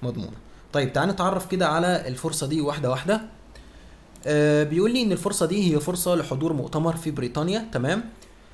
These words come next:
آه، ممول بالكامل، مقدم من مؤسسه اسمها سي اس اي اي، تمام؟ دي المؤسسه اللي عارضه الفرصه. آه، بيقول لي، آه، ان الدوله هتكون الم-، ال-، المؤتمر ده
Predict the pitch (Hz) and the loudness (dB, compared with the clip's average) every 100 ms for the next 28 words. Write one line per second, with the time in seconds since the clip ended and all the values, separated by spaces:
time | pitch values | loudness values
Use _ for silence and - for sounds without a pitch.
0 | - - 131 147 147 151 196 220 214 151 | -20 -4 4 6 6 6 6 6 4 2
1 | 139 120 113 120 131 214 202 196 208 180 | 0 -2 0 -4 -2 0 0 0 2 0
2 | 139 165 160 160 160 202 - - - - | -2 -4 -4 -2 -2 -4 -10 -20 -12 -8
3 | - - 175 196 185 180 - - 165 175 | -4 0 0 0 0 0 -2 -2 0 0
4 | 170 139 110 - - 123 185 208 143 185 | -2 -4 -4 -6 -6 -2 -2 -2 -6 -6
5 | - 135 131 147 160 170 156 160 131 139 | -2 -2 -2 -2 0 0 0 2 2 2
6 | 156 147 151 151 123 110 - - - - | 2 2 2 -2 -8 -6 -8 -10 -14 -20
7 | - - - - - - 151 160 160 160 | -20 -20 -20 -20 -10 2 6 6 8 6
8 | 160 202 240 254 247 - 165 151 151 151 | 4 4 4 4 2 2 2 4 4 4
9 | 147 143 139 175 208 185 151 185 202 233 | 4 4 2 0 2 2 4 4 4 0
10 | - - - 123 127 175 143 - - 131 | -6 -20 -8 -8 -4 0 0 -2 -4 -2
11 | 131 123 120 117 117 117 127 135 165 143 | 0 0 -2 -2 -4 -4 -4 0 2 2
12 | 139 117 | 0 -2